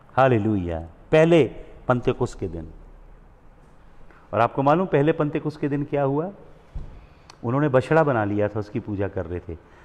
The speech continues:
तीन हजार लोग मारे गए। आपको मालूम ज्यूइश लोग क्या कहते हैं? यहोवा परमेश्वर उस पहाड़ पे उतरा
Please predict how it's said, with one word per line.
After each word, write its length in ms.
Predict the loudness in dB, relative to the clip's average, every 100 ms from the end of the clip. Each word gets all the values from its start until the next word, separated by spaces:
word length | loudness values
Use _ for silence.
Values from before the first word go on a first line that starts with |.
| -14 -2
तीन 280 | 2 2 2
हजार 400 | 0 0 -2 -2
लोग 320 | -2 -2 -4
मारे 320 | -6 -6 -6
गए। 240 | -8 -10 -12 -20 -20 -4
आपको 200 | -2 2
मालूम 320 | 2 2 2
ज्यूइश 320 | 0 0 0 -2
लोग 160 | -4
क्या 120 | -4
कहते 340 | -2 -2 -2 -4
हैं? 120 | -6 -8 -20 -8
यहोवा 320 | -2 2 2 2
परमेश्वर 480 | 2 -2 -2 -2
उस 120 | -2 -4
पहाड़ 380 | -2 0 0
पे 120 | 0 -4
उतरा 380 | -4 -2 -2